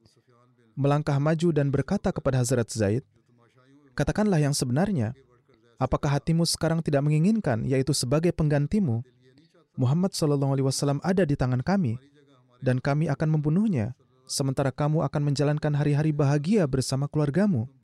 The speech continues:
Mata Hazrat Zaid memancarkan kemarahan, dan dengan nada marah menjawab, "Abu Sufyan, apa yang kamu ucapkan? Demi Tuhan, aku bahkan tidak rela jika untuk keselamatanku ada duri pun yang akan menusuk kaki Rasulullah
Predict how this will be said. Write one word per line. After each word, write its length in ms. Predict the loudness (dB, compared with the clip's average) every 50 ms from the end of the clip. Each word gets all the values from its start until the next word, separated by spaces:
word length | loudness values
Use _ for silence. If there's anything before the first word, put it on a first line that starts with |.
| -20 _ _ _ -20 _ _ _ _ _ _ _ _ _ _ _ _ _ _ _ _ _ _ _ _ _ -4
Mata 320 | -4 -2 -2 0 0 0 0
Hazrat 320 | 2 2 0 0 -2 -2
Zaid 320 | 0 0 0 0 0 0
memancarkan 640 | -2 -2 -2 -2 -2 -2 -2 -2 -2 -2 -2 -4 -2
kemarahan, 640 | -2 -2 0 0 0 0 0 0 0 -2 -2 -4 -10 _ _ _ _ _ _ _ _ _ -2
dan 160 | 0 0 2
dengan 240 | 2 0 0 0 0
nada 240 | 0 0 0 0
marah 260 | 0 0 0 0 0 0
menjawab, 460 | 0 0 0 0 0 2 0 0 -2 _ _ _ _ _ _ _ _ _ _ _ _ -4
"Abu 240 | -2 0 0 0
Sufyan, 480 | 0 0 -2 -2 0 0 0 0 0 -4 -8 _ _ _ _ _
apa 240 | -6 -6 -4 0 0
yang 240 | 0 0 0 -2 -2
kamu 240 | -2 -2 -2 -2 -2
ucapkan? 500 | -2 -2 -4 -2 -2 -2 -2 -2 -2 -4 -8 _ _ _ _ _ _ _
Demi 300 | -2 0 2 2 2 2
Tuhan, 400 | 0 0 0 0 0 -2 -4 -6 -10 _ _ _ _ _ _ -6
aku 180 | -6 -4 -2 0 0
bahkan 320 | 0 0 0 -2 -2 0
tidak 260 | 0 0 0 0 0
rela 300 | 2 2 2 2 2 0
jika 260 | 0 -2 -4 -4 -2
untuk 320 | -2 -2 -2 -2 -2 -4 _ -6
keselamatanku 800 | -6 -2 -2 0 0 0 0 0 0 0 -2 -2 -4 -4 -4 -6 _ _ _ _ _ _ _ _ _ -4
ada 160 | 0 2 2
duri 320 | 2 4 4 4 2 2 0
pun 160 | 0 0 2
yang 220 | 2 2 0 -2
akan 260 | -2 -2 -2 -2 0
menusuk 400 | 0 2 0 0 0 -2 -4 -4
kaki 300 | -4 -6 -2 0 0 0
Rasulullah 560 | 2 0 0 0 0 0 0 0 0 -2 -2